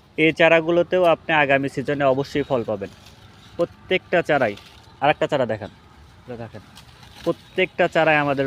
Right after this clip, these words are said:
রোগবালাই মুক্ত এবং গঠনমূলক। গোড়াগুলো দেখুন আপনি।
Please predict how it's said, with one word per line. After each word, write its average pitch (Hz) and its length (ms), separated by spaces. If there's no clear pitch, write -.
রোগবালাই 117 420
মুক্ত 113 300
এবং 147 200
গঠনমূলক। 143 580
গোড়াগুলো 135 340
দেখুন 107 260
আপনি। - 180